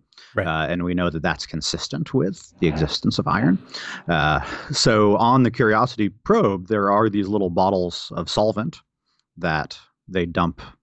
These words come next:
Speaker 2: onto the soil so they can see the
Speaker 1: Yeah.
Speaker 2: response.
Speaker 1: See, I think most people don't know that,
Speaker 2: Yeah.
Speaker 1: uh, because we know the, the rover has cameras, obviously,
Speaker 2: Mm-hmm.
Speaker 1: has wheels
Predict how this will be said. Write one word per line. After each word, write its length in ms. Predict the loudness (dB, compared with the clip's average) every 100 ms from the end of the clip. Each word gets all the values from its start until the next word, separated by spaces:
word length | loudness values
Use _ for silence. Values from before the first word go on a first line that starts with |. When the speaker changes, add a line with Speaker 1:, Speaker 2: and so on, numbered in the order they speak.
| -6
Speaker 2:
onto 300 | -4 -4 -6
the 80 | -2
soil 440 | 0 2 0 -6 -16 -10
so 160 | -4
they 100 | -2
can 180 | 0 2 2
see 60 | 2
the 40 |
Speaker 1:
Yeah. 60 | 0
Speaker 2:
response. 480 | 0 0 0 -4 -10 -10
Speaker 1:
See, 180 | -4 -2
I 100 | -2
think 180 | -2 -2
most 280 | 2 0 4
people 260 | 4 4
don't 380 | 2 2 0 2
know 280 | 4 6 6
that, 560 | 6 0 0 -2 -4 -16 _ _ _ _ -16
Speaker 2:
Yeah. 60 | -16 -18 -6
Speaker 1:
uh, 320 | -2 0 -2
because 500 | -2 -2 0 0 0 -8 _ _ -6
we 220 | 0 2
know 200 | 4 2
the, 220 | 0 -4
the 140 | -4 0
rover 300 | 2 2 0
has 220 | 0 -4
cameras, 720 | -6 -2 2 4 2 0 -12 _ -8
obviously, 440 | -4 -4 -2 2 2
Speaker 2:
Mm-hmm. 380 | 2 -2 _ -4
Speaker 1:
has 120 | -2
wheels 560 | 0 2 2 0 -4